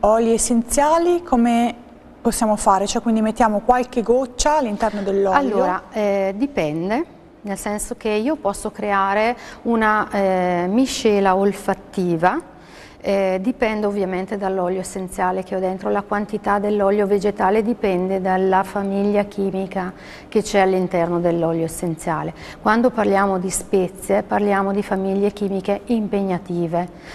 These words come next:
Speaker 2: perché abbiamo a che fare con aldeidi, abbiamo a che fare di-, con fenoli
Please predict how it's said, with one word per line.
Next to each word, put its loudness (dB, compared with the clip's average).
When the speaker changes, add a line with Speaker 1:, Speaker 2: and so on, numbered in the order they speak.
Speaker 2:
perché 0
abbiamo 2
a 0
che -4
fare 2
con -2
aldeidi, 2
abbiamo 0
a -6
che -12
fare 2
di-, -10
con 0
fenoli 2